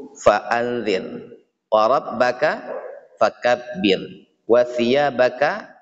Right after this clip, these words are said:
fatahhir." Kalau kita lihat ayatnya apa? Orang selimut itu pasti orang sedang tertidur lelap gitu. Tidur yang paling enak itu adalah sepertiga terakhir itu loh, waktu malam, menjelang fajar.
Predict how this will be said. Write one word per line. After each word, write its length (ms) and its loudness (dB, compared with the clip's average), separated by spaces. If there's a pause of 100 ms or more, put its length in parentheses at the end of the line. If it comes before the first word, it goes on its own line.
(280)
fatahhir." 960 -2 (1500)
Kalau 160 4
kita 240 0
lihat 220 2
ayatnya 340 0
apa? 320 -4 (1400)
Orang 240 2
selimut 400 0
itu 80 4
pasti 320 0
orang 160 2
sedang 320 -4
tertidur 400 -4
lelap 400 0
gitu. 160 -20 (720)
Tidur 360 6
yang 200 2
paling 320 -2
enak 400 -2
itu 80 -4
adalah 400 0
sepertiga 560 0
terakhir 440 -2
itu 160 2
loh, 160 0
waktu 100 -10
malam, 260 -6 (600)
menjelang 260 0
fajar. 320 -4